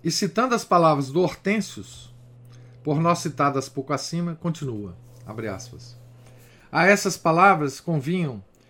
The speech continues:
com tanta exatidão as dela, que a consideramos, esquecendo-se de seu sexo, um homem ilustre sentado no meio de nós." Fecha aspas.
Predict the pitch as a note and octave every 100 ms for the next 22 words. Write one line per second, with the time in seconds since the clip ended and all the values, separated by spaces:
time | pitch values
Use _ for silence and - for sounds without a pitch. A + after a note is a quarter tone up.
0 | _ _ D#3 D3+ A#3 A3 G#3 F3 F3 D#3+
1 | C3+ B2+ A#2 A#2+ G#2+ D#3+ D#3+ G#2+ F2 -
2 | _ _ _ _ _ _ - F3+ G3 G3+
3 | G3 F#3+ F#3+ E3 C3 G2+ - - _ _
4 | _ - C3+ - D#3 F#3 F#3+ D#3 - C3+
5 | A#2 - D#3+ D#3 - E3+ E3+ - F3 -
6 | _ _ _ _ _ _ _ _ _ _
7 | _ _ _ _ C3+ C#3 D#3 D#3 D3+ B2+
8 | D3+ F3 - D3 D3+ - C3 C3 A2+ B2
9 | A2 A#2 G#2+ G2+ G#2+ G2 G2+ D2+ C#2+ _
10 | _ _ _ _ _ _ _ _ _ _
11 | _ _ _ _ F#2+ - D#2 D2+ - E2+
12 | -